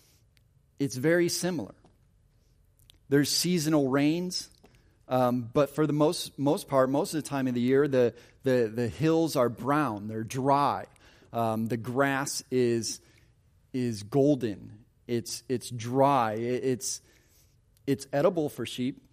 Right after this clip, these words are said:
but it's not, it's not pleasing. And then, and then there is, as we have just had here, there is the rainy season in winter where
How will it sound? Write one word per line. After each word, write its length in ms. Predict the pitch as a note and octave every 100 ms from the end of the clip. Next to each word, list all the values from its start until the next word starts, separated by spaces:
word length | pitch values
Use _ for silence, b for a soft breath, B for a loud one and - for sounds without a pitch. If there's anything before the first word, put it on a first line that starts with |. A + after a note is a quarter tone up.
| _ _ _ -
but 140 | C3+
it's 180 | C#3 -
not, 380 | D3 D3 D3 - _ _ -
it's 180 | C3+ -
not 380 | D3 D3+ - -
pleasing. 720 | - D3 D#3+ C#3 G#2 F#2 - -
And 160 | C3 D3+
then, 260 | D#3+ D#3 -
and 160 | D#3
then 140 | E3+ E3+
there 120 | D#3+
is, 220 | D#3 - b b b
as 240 | C#3 C3+
we 180 | C#3 D3+
have 120 | C#3
just 220 | C#3+ C#3
had 240 | C#3+ B2+ G#2+
here, 320 | G3 G#3 E3
there 180 | D3+ C#3
is 140 | A#2
the 100 | C3+
rainy 320 | C#3 F3 E3+
season 500 | B2+ - G2+ - - - _ _ _ _ _ _
in 220 | A#2+ A#2
winter 340 | C3 D3 B2 G#2
where 400 | G#2 A#2 A#2+